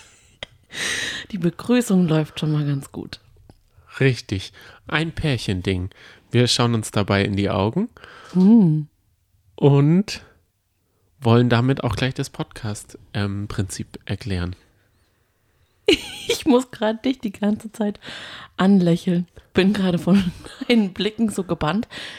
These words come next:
Speaker 1: weil wir sind ja jetzt schon über fünf Jahre zusammen.
Speaker 2: Ja.
Speaker 1: Und ich finde, und das bemängel ich ja öfter auch mal, man schaut sich zu selten in die Augen.
Speaker 2: Das stimmt.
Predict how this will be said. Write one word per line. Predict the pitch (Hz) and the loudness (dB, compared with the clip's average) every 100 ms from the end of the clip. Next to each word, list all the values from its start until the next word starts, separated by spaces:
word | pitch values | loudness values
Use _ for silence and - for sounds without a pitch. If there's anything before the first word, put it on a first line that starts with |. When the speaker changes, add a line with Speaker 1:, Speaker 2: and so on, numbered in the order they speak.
| - | -18
Speaker 1:
weil | - 147 139 151 196 226 | -2 0 2 0 -2 -2
wir | 180 | -2
sind | 147 156 156 | 2 0 0
ja | 165 | -4
jetzt | 151 - - | -4 -8 -6
schon | 156 147 | -4 -2
über | 147 156 | -2 -4
fünf | 151 - 147 | -6 -4 -4
Jahre | 156 147 147 | -4 -6 -8
zusammen. | - 160 139 151 233 427 _ _ _ - | -12 -8 -6 -2 -4 -6 _ _ _ -2
Speaker 2:
Ja. | 120 107 - - - - - - - | 0 0 -8 -18 -20 -20 -20 -20 2
Speaker 1:
Und | 190 | 4
ich | 190 - | 4 4
finde, | 220 190 190 233 285 _ _ _ _ - | 6 8 8 6 0 _ _ _ _ -10
und | 156 | -8
das | 151 - _ _ | -8 -10 _ _
bemängel | 151 143 151 160 | -2 0 2 2
ich | 147 143 | 0 -4
ja | 139 | -8
öfter | - 123 - | -8 -8 -8
auch | 117 | -6
mal, | 143 143 160 - | -4 -4 -6 -8
man | - 151 | -8 -8
schaut | - 160 - | -8 -10 -10
sich | 180 | -12
zu | - 165 | -10 -6
selten | 143 - 185 | -6 -4 -4
in | 202 | -4
die | 247 | -4
Augen. | - 202 160 151 - _ - _ _ _ _ | -2 -4 -4 -12 -18 _ -20 _ _ _ _
Speaker 2:
Das | 135 143 | 0 2
stimmt. | - 170 104 - | 4 6 4 0